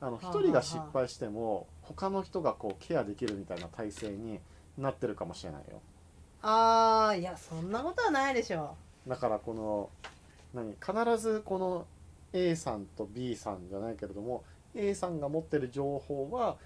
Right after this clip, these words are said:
Speaker 1: BさんとCさんとDさんも断片的に知ってるみたいな。
Speaker 2: あー、これとか。
Speaker 1: あー、これ四人限定だわ。
Speaker 2: <laughs> これとか。
Speaker 1: でも三人だとどうすんだろう、これ。あ、さ、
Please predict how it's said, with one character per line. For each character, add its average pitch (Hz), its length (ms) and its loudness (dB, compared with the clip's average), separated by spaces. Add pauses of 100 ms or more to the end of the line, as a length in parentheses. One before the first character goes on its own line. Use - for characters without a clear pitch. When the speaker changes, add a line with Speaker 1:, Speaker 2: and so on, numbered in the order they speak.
(220)
Speaker 1:
B 175 220 -2
さ 135 160 -2
ん 127 80 -6
と 147 140 -4
C 151 240 2
さ 139 140 -4
ん - 20 -4
と 110 120 -10
D 113 200 -4
さ 113 100 -6
ん 113 60 -4
も 104 80 -8
断 120 260 0
片 117 200 -4
的 107 200 -6
に 107 140 -6
知 - 140 -12
っ - 20 -20
て - 120 -6
る 98 120 -8
み 87 100 -14
た - 80 -14
い - 140 -14
な。 - 80 -12 (200)
Speaker 2:
あ 175 800 0
ー、 - 20 -12 (380)
こ - 180 -8
れ 214 120 0
と 381 140 -6
か。 160 480 2 (640)
Speaker 1:
あ 170 40 6
ー、 175 280 12
こ 170 120 8
れ 156 60 12
四 151 140 12
人 143 160 4
限 131 180 2
定 127 160 4
だ 120 80 4
わ。 117 280 6 (280)
Speaker 2:
<laughs> 254 240 -2
こ 175 100 -10
れ 175 120 -6
と - 140 -6
か。 - 40 0
Speaker 1:
で - 20 2
も 156 120 4
三 170 240 6
人 175 100 4
だ 135 60 4
と 110 60 -2
ど 113 100 -2
う 107 40 2
す 104 100 -8
ん 95 80 -8
だ 85 40 -10
ろ 80 80 -10
う、 - 40 -14
こ 80 160 -10 (520)
れ。 147 60 2
あ、 131 40 2
さ、 127 140 -6